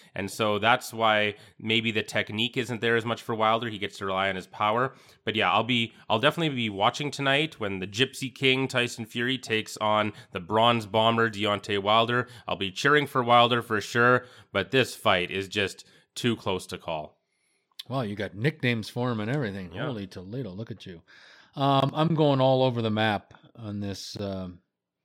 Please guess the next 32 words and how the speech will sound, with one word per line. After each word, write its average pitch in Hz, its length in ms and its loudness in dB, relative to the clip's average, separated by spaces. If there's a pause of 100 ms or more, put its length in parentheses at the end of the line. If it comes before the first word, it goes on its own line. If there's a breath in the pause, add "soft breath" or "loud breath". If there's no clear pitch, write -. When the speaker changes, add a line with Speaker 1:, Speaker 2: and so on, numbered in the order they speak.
(1080)
Speaker 2:
episode 107 460 -4
four 135 180 2
hundred 110 280 0
and 98 100 -8
sixty-four 101 1000 -4
of 90 180 -10
Unscripted 92 880 -12
with 101 160 -8
Mike 92 300 -8
and 85 140 -14
Chris. - 440 -6
We 101 180 -8
are 90 120 -8
here. 127 580 -4
Thank 101 240 -8
you 95 60 -10
very 98 220 -6
much 101 240 -6
for - 120 -14
joining 113 400 -2
us. 185 280 2
Hope 120 260 -6
that 110 240 -4
things 120 300 -6
are 107 60 -6
going 110 340 -6
well 113 400 0 (580 soft breath)
wherever 113 460 -4
you 98 240 -8
are 104 260 -6
listening 95 480 -12
to 95 380 -10